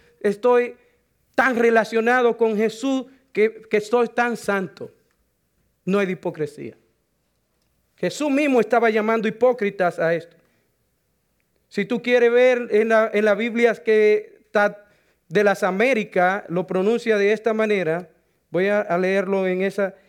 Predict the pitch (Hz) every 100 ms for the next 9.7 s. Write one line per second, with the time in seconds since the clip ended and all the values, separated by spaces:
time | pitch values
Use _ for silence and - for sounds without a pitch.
0 | _ - 180 214 202 196 208 233 233 220
1 | 226 226 220 226 220 220 220 220 220 -
2 | 240 262 180 - 135 190 185 196 190 233
3 | 233 226 220 208 240 240 240 220 214 226
4 | 233 214 - 208 254 196 156 _ _ _
5 | - 202 208 202 214 214 214 208 208 202
6 | 190 202 208 180 180 180 170 160 _ _
7 | - 175 214 190 170 156 143 135 110 -
8 | _ _ _ _ _ _ - 156 165 196
9 | 196 156 220 240 - -